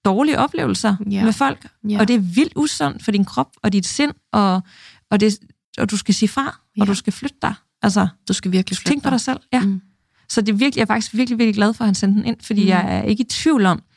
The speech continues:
Speaker 1: om nogen kan genkende det, om det så har været kærlighedsmæssigt, eller det har været, ja, en kollega,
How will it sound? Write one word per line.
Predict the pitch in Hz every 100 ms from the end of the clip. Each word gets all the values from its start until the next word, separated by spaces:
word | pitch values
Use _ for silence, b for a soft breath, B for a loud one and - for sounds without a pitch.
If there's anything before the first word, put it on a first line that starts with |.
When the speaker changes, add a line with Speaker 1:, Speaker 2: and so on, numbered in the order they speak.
| _
Speaker 1:
om | -
nogen | 196 208
kan | 220 196
genkende | 208 254 240 208
det, | 190
om | 180
det | 180
så | 202
har | 214
været | 185 165
kærlighedsmæssigt, | 220 262 240 220 208 220
eller | - 175
det | 180 180
har |
været, | 170 160 160 165 B B B B B -
ja, | 175
en | 170
kollega, | 185 214 214 214 240